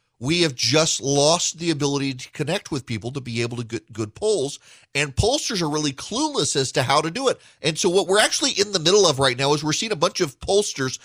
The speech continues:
shaking up their methodologies to try to figure out a good way to poll, and then they're sticking to groups of people, and they're polling the snot out of the same Democrat, not the same people, but the same pattern of people, the same demographic of people, because they know their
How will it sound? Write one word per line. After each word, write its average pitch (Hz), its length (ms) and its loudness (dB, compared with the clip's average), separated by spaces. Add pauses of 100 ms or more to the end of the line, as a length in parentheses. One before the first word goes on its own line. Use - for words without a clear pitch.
(160)
shaking 247 540 2
up 247 100 4
their 196 120 4
methodologies 170 960 2
to 143 100 0
try 180 600 4
to 170 120 -6
figure 151 360 -2
out 139 100 4
a 127 60 0
good 151 240 0
way 139 160 2
to 127 80 -2
poll, 143 560 0 (360)
and 175 240 4
then 208 200 4
they're 196 160 4
sticking 233 560 -2
to 196 160 -4
groups 185 360 -2
of 165 60 -2
people, 160 400 -2 (260)
and 180 160 2
they're 180 120 2
polling 262 400 -2
the 185 100 0
snot 220 500 2
out 175 140 4
of 165 140 -2
the 175 80 0
same 165 240 -6
Democrat, 160 320 -4
not 202 240 2
the 277 80 -2
same 226 240 -2
people, 190 440 0 (220)
but 165 100 -2
the 175 80 0
same 208 360 2
pattern 220 500 2
of 151 80 2
people, 139 220 -2
the 127 100 -4
same 170 220 -2
demographic 175 520 0
of 127 80 -6
people, 123 360 -2 (240)
because 185 280 4
they 190 140 4
know 247 240 6
their 254 160 4